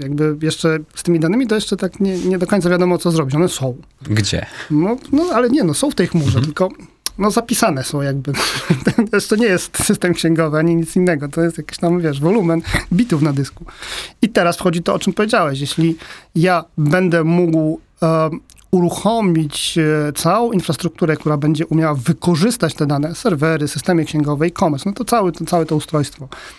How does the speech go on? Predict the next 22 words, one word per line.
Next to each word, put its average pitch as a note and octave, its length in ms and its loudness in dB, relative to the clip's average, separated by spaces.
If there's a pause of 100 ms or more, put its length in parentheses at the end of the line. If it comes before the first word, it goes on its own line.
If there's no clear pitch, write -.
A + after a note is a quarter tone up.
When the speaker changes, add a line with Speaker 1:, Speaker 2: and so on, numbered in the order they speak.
Speaker 1:
Szybko - 340 0
i E3+ 60 4
łatwo, E3+ 400 0 (500)
no D3+ 140 2
to G#3 240 2 (120)
skrócę F3+ 420 0
czas - 500 -2
przestoju, D#3 520 -2
a E3 60 -2
to D3 120 -2
szybko F#3 340 -2
i D#3+ 60 2
łatwo, E3 600 -2
no D#3 80 0
to E3 100 -2
jest, - 320 -4
e, G3 420 -4
to E3+ 120 -2
jest D#3+ 60 0
właśnie D#3+ 220 0
ten F3 140 0
opis. E3 500 -4